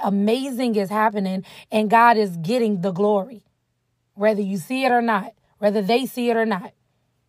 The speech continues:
I just wanna be in a number and I just wanna be a part of it.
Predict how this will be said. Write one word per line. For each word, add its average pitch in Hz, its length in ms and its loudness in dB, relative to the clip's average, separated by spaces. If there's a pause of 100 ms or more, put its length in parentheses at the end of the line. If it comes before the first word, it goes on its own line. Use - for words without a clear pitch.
(840)
I 214 180 4
just 214 180 -2
wanna 214 240 2
be 208 160 0
in 208 60 2
a 208 60 0
number 208 340 2
and 180 100 -2
I 190 140 2
just 180 140 -6
wanna 180 140 -4
be 175 100 -6
a 165 40 -8
part 202 240 0
of 202 200 0
it. 247 140 -20